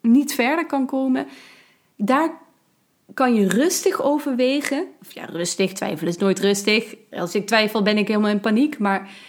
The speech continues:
<laughs> dat is in ieder geval de intentie van twijfel. Het lukt hem niet echt, maar goed.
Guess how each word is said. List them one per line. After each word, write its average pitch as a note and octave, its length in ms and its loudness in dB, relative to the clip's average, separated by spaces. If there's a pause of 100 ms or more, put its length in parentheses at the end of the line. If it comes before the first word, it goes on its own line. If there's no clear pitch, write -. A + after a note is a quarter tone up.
(1000)
<laughs> A#3 280 0
dat A3+ 160 2
is C4 180 -2
in G#3 120 2
ieder D#4 180 4
geval G3+ 420 0
de - 60 -4
intentie F3+ 560 -2
van G#3+ 160 0
twijfel. A3 760 -2
Het F#3+ 140 -4
lukt F#3 220 0
hem A#3 100 2
niet G#3 200 0
echt, A3 280 -2
maar G3+ 140 0
goed. C#4 240 0